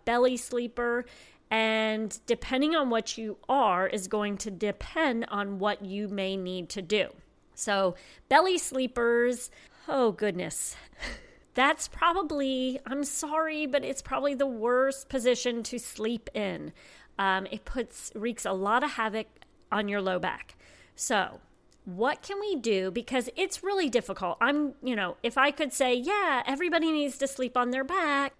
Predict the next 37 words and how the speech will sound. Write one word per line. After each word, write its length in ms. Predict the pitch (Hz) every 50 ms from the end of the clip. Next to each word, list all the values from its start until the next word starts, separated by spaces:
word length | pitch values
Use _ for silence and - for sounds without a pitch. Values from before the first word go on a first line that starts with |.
| _ _ _ _ _ _ -
that's 320 | 208 214 285 320 302 -
great. 460 | - - 370 392 349 311 294 269 - 214
But 240 | 254 240 240 -
when 180 | 233 254 277 285
we 140 | 302 311 277
go 180 | 247 294 311
to 80 | 302 302
sleep, 540 | - - - 339 349 302 269 277 - - - -
you 120 | 262 262
know, 160 | 247 240 233 240
you're 220 | 247 233 302 294
gonna 180 | 339 359 320 285
roll 420 | 226 202 208 208 233 262 285 294
through 280 | 277 - - 254 262 240
the 100 | 226 233
night. 420 | 226 233 262 220 170 - - -
So 460 | - - - 240 233 233 233 233 233 -
let's 480 | 233 226 240 277 370 - - - -
work 300 | 240 247 262 262 262 -
with 220 | 247 240 240 - 214
what 180 | 202 - -
we 140 | 214 254 277
have 580 | - - 202 180 156 156 185 302 381 - - - - - - - _ _ _ _ -
and 580 | 247 254 247 247 254 247 247 254 254 254 240 254 - -
try 480 | - - - 285 262 262 277 311 320 311
to 460 | - - - - 277 262 240 240 233
make 340 | 226 220 220 214 220 220 -
cognizant 680 | - - 226 220 220 214 220 202 - 226 214 208 -
changes 580 | - - 214 208 208 202 175 190 196 196 165 180 -
as 300 | - 196 185 190 190 -
we 140 | - 196 180
go 200 | - 190 175 170
along. 340 | 170 175 175 135 - - - - _ _ _ _ _ _ _ _ _ _ _ _ _ _ _ _ _ _ _ _ _ -
So 180 | - - 240
the 100 | 220 240
first 280 | 226 - 320 320 - -
thing 400 | - 285 277 262 262 262 254